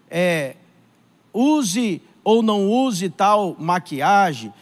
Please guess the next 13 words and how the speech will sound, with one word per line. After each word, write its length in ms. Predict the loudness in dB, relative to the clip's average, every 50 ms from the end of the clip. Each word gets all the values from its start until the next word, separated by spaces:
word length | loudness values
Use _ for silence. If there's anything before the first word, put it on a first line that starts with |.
| -20 _ _ _ _
é, 280 | -6 -4 -4 -4 -4
como 240 | -4 -6 -4 -4 -4
é 40 | -4
que 100 | -4 -4
os 100 | -4 -2
irmãos 300 | -2 -2 0 -2 -2 -2
gostam 360 | -2 0 -2 -2 -2 -2 -6
de 120 | -6 -6 -6
perguntar? 760 | -6 -4 -4 -4 -4 -6 -8 -4 -2 0 0 0 -2 -4 -10 -18 -20 -20 -20 _ _ _
É, 380 | -8 -6 -4 -4 -4 -6 -8 -12 -16 -20 _ _ _ _
"Pastor, 680 | -2 0 0 0 -2 -2 0 2 4 4 2 2 -4 -10 -18 -20 -20 _ _ _ _ _ _ _
pode 560 | -2 2 4 4 4 4 2 0 -2 -4 -6
tatuagem? 1080 | -4 -2 -4 -4 -4 -4 -6 -4 -2 0 0 2 2 0 0 -2 -4 -6 -10 -14 -18